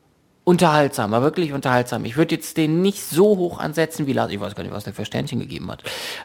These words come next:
Ähm, aber, äh, so grundsätzlich wirklich empfehlenswert, keine typische Komödie und auch nicht die, so eine Komödie, wenn man jetzt irgendwie nackte Penisse und Drogen hört, ähm, das, was einem sofort sich für Bilder in den Kopf reinsetzen.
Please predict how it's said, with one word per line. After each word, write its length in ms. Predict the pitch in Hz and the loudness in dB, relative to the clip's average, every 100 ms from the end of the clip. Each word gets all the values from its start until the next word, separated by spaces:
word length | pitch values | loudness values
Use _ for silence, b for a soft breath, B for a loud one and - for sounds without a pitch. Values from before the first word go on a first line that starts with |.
| - | 0
Ähm, 500 | 127 123 123 127 127 - | 4 6 6 2 0 -4
aber, 480 | 123 123 117 117 107 - - - - | -2 0 2 2 0 -4 -10 -12 -12
äh, 80 | - | -10
so 80 | - | -4
grundsätzlich 580 | 131 120 143 - 156 | -2 2 0 0 -4
wirklich 480 | 156 160 165 - - | 0 2 0 -2 -6
empfehlenswert, 840 | 143 147 165 180 175 170 160 160 - | -6 2 4 4 2 0 0 0 0
keine 300 | 160 151 147 | 0 2 2
typische 480 | - 208 233 - 208 | 2 4 4 2 2
Komödie 580 | 196 180 190 190 190 | 2 4 4 4 4
und 160 | 185 165 | 0 0
auch 100 | 147 | -2
nicht 200 | 156 147 | -2 -2
die, 100 | 160 - | -6 -4
so 140 | 147 | -2
eine 100 | 156 | -2
Komödie, 420 | - 139 151 156 | -2 0 2 2
wenn 140 | 147 143 | 2 0
man 100 | 139 | 0
jetzt 140 | 139 | -2
irgendwie 560 | 147 143 139 131 131 127 B B - | -2 -2 -2 2 2 2 B B -2
nackte 260 | 135 - | -2 0
Penisse 460 | 143 151 151 156 147 | -2 2 2 2 2
und 200 | 127 123 | 0 0
Drogen 440 | 139 147 151 147 | 6 6 6 4
hört, 520 | 127 143 175 - - - | 6 4 4 -2 -10 -6
ähm, 580 | - 151 147 151 160 156 | 0 2 4 4 2 2
das, 260 | 151 - - | 0 -2 -4
was 640 | 120 120 - - 147 139 | -4 -4 -10 -6 -4 -2
einem 180 | 127 139 | 0 0
sofort 380 | 135 - 143 139 | -2 0 0 0
sich 140 | 135 | -2
für 120 | - | -2
Bilder 260 | 123 156 170 | 2 2 2
in 100 | 170 | 0
den 60 | 165 | -2
Kopf 240 | 165 - | -6 -2
reinsetzen. 640 | 160 156 151 147 - 151 | 0 2 2 2 2 0